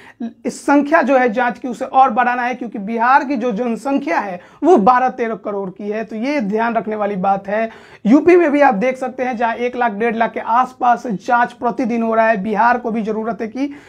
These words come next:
जल्द से जल्द एक लाख जांच को टच करे प्रतिदिन। बिहार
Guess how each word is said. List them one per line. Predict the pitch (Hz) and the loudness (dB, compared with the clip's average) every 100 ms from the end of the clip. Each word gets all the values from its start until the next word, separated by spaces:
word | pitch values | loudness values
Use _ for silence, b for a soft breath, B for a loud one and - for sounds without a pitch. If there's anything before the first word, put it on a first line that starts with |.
| B 185 | B 4
जल्द | 269 254 | 4 4
से | 269 269 | 0 0
जल्द | 269 254 | 2 2
एक | 254 220 262 262 | -2 -2 -4 0
लाख | 240 240 233 | 0 2 -2
जांच | 185 233 226 226 | -2 0 -2 -4
को | - 277 302 B B - | -2 -2 -2 B B 2
टच | 302 277 | 2 2
करे | - 269 294 | -2 0 0
प्रतिदिन। | 302 269 262 165 165 - _ _ _ _ _ _ _ _ B B B B B 208 | 2 2 2 -8 -12 -16 _ _ _ _ _ _ _ _ B B B B B 2
बिहार | 208 247 302 349 | 4 6 6 4